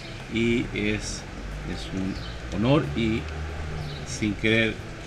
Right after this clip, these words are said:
ser sarcástico, es una bendición que el único sacerdote que en Chile hace vino de misa esté presente e invitado en los micrófonos de Pienso Luego Extinto.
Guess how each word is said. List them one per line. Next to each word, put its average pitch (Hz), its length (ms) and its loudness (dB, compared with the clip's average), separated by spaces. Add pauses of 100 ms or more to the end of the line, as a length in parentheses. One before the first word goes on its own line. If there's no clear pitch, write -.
(640)
ser 92 500 -2
sarcástico, 104 680 0
es - 280 -6
una 107 140 0 (120)
bendición 131 680 2
que 104 160 2 (360)
el 98 100 2
único 110 380 2
sacerdote 101 560 0
que 104 100 2
en 95 160 2
Chile 107 380 2
hace 120 280 0
vino 113 320 2 (360)
de 92 60 -2
misa 139 440 4 (480)
esté 123 460 4 (440)
presente 127 540 4
e 107 60 4
invitado 107 400 4
en 107 80 4
los 104 80 4
micrófonos 110 480 2 (420)
de 95 80 -2
Pienso 117 560 2 (140)
Luego 107 260 0
Extinto. 95 380 0